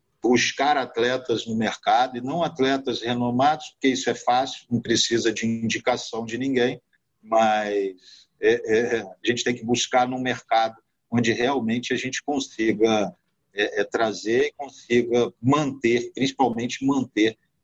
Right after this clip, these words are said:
esses atletas, é, é, sem maiores dificuldades. Mas acredito sim que conseguiríamos formar, é, é, um elenco forte e bem competitivo.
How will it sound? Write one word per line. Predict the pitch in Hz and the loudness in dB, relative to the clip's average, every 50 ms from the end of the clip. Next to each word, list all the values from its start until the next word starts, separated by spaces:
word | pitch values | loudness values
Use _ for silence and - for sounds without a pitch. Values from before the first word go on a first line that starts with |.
| _ _ - | _ _ -2
esses | 104 107 101 - - 101 90 | -2 -2 -2 -4 -8 -6 -4
atletas, | 113 107 98 - - 98 98 98 101 101 - - 104 104 - - - - _ _ _ _ _ _ - | -4 -4 -4 -4 -4 -2 -2 -2 -2 -4 2 2 2 2 2 -2 -10 -12 _ _ _ _ _ _ -2
é, | 101 101 104 - 101 101 | 0 0 0 0 -2 -4
é, | 98 - | -4 -4
sem | - - - 110 113 | -6 -2 -2 0 0
maiores | 113 110 110 110 110 107 107 110 104 | 2 0 0 2 0 0 -2 -2 -6
dificuldades. | - 107 - - - 107 - - 123 120 98 92 87 85 80 - - - - - _ _ _ _ _ - | -6 -8 -10 -4 -6 -6 -4 -2 -2 0 2 2 2 2 0 -2 -6 -8 -8 -8 _ _ _ _ _ -2
Mas | 95 101 104 107 104 101 113 | 0 0 2 0 -2 -2 -4
acredito | 123 123 123 - 139 139 131 113 135 135 131 - | -4 -4 -2 2 2 2 4 4 0 0 0 -4
sim | - - 127 123 120 123 | -6 -2 -2 -2 -2 -2
que | - - 123 117 107 95 - _ _ _ _ _ _ _ _ | -4 -2 0 0 0 -2 -4 _ _ _ _ _ _ _ _
conseguiríamos | - 110 110 - - 120 110 117 117 110 110 117 120 123 123 120 120 120 - | -2 -2 -2 -2 -4 -2 2 4 4 4 4 4 4 2 2 0 -4 -8 -10
formar, | - - 123 110 104 107 107 107 110 113 113 113 - - _ _ _ _ _ - | -2 0 0 0 0 -2 0 2 2 2 2 -2 -6 -18 _ _ _ _ _ -2
é, | 101 104 107 107 104 - - 110 107 110 110 107 107 104 101 101 | 0 0 2 0 -2 -2 0 2 2 2 2 0 0 0 0 0
é, | 98 | 0
um | 107 120 123 | 2 2 2
elenco | 113 110 110 113 117 117 113 113 - 104 - | 4 4 2 2 0 0 -4 -4 -6 -6 -6
forte | - - - 120 127 135 139 135 135 - - - - 139 - - | -6 -8 0 2 4 4 4 2 0 -4 -12 -10 -10 -8 0 0
e | 135 | 0
bem | 135 135 120 123 139 135 135 | 0 2 2 2 2 0 0
competitivo. | - 143 143 135 - 135 135 135 - 170 170 - - - 95 87 | -2 -2 -2 0 0 0 0 0 -4 -8 -8 -10 -12 -12 -14 -14